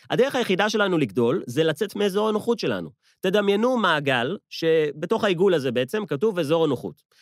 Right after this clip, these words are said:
עכשיו תעשו עיגול גדול יותר מסביב לזה, ותרשמו שם את כל הסיבות למה אתם נשארים באזור הנוחות. אני אתן לכם דוגמה. נגיד יש גבר שרוצה להתחיל עם בחורה,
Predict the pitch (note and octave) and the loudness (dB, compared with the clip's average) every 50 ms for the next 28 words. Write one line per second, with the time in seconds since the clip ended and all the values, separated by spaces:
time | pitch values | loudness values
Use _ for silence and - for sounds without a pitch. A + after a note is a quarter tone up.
0 | _ _ - - - A3 A3 G#3+ - G3 F3+ - - A#3 A#3 A#3 A#3 G#3+ - E3 | _ _ -8 -4 -2 -4 -2 -2 -2 -4 -4 -2 -2 0 0 0 0 0 -2 -2
1 | D3 D#3+ A#3+ B3 G#3+ E3 F3+ D3+ C3+ F3+ A3+ A#3 G#3+ D3+ C3+ B2+ A2+ A2 A2+ - | 0 0 0 0 0 0 0 0 2 2 2 2 0 0 0 -2 -2 -2 -4 -4
2 | - A2+ G2 G#2 F#2+ F#2 G2 F#2+ E2+ G#2 A#2+ D#3 - _ _ _ _ - - E3 | -4 -6 -6 -6 -8 -8 -10 -8 -6 -6 -8 -8 -8 _ _ _ _ -6 -4 -2
3 | D#3 F#3+ E3+ D3+ - G#3+ G#3+ A#3 C#4 A#3+ - A3 A3 G#3+ G#3+ - D3 C#3 - - | 0 -2 -2 0 -2 -2 -2 -2 -2 -2 -2 -2 -2 -4 -4 -6 -8 -8 -4 -2
4 | - A#3 C4 C4 A#3 - - F#3+ F3 A#3+ C4 C4 C4 - - _ _ - B2+ D#3 | 0 0 0 0 -2 -4 -4 0 0 2 2 2 -2 -4 -8 _ _ -4 0 0
5 | G3 A3+ A#3+ B3+ A#3 - G#3 F#3+ F3+ D3+ - F3+ F#3+ A3 G#3 F#3 E3 D3 A#2+ D3+ | 0 0 0 -2 -2 -2 -2 -2 -2 -2 0 0 0 0 2 0 0 0 0 0
6 | D3+ C#3+ C3+ B2 G2+ - F2+ D#2 - _ _ _ _ _ _ - F#3 G#3 F#3+ A3 | 0 0 0 -2 -4 -6 -12 -14 -16 _ _ _ _ _ _ -2 0 0 2 0
7 | G#3+ G#3 F#3+ F3+ D3+ C#3 A2 G2+ D#2+ - _ _ _ _ _ _ _ _ _ - | 0 0 0 0 0 -2 -2 -4 -6 -10 _ _ _ _ _ _ _ _ _ -4
8 | D#3 F#3+ A3+ G#3+ F3 E3+ G3 F#3+ G3 E3+ - D#3+ D3 C3+ - E3 D#3 C#3+ - - | -2 0 0 0 0 0 0 0 0 0 0 -2 -2 0 0 0 0 0 -2 -2
9 | D3+ C#3+ C#3 C3 A2+ G#2 - A#2 G#2+ F#2+ G2+ G2+ A#2 | -2 -2 0 -2 -2 -4 -6 -6 -4 -4 -2 -2 -4